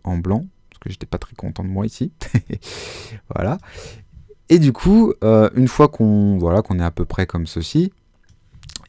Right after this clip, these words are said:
eh bien, euh, on va pouvoir passer à la suite.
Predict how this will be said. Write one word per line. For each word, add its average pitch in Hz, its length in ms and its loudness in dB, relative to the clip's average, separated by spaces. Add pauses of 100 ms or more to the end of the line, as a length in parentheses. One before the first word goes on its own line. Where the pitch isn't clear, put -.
eh 98 100 2
bien, 110 420 6
euh, 90 120 4
on 87 40 2
va 87 120 2
pouvoir 156 280 4
passer 98 380 2
à - 80 2
la 110 100 4
suite. - 380 -8